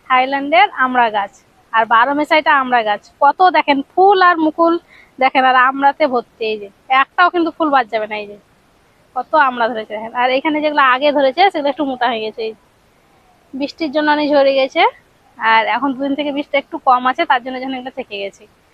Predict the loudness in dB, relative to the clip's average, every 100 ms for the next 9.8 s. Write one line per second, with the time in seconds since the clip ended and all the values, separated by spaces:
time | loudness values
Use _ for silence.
0 | -20 -18 -6 0 4 2 4 2 2 2
1 | 2 0 -2 _ _ _ _ -2 0 0
2 | -2 -2 0 0 -2 -10 _ _ _ _
3 | _ _ _ -2 2 4 2 -2 -2 -2
4 | 0 2 2 2 0 2 -2 -2 -2 0
5 | -2 -2 -6 -4 -2 -2 -2 -2 -2 -4
6 | -2 -2 -2 -6 -10 -14 _ -4 0 0
7 | -2 -4 0 2 2 2 2 0 _ _
8 | -20 -12 -4 -2 2 0 2 0 2 0
9 | 0 0 -2 -4 -4 -6 -8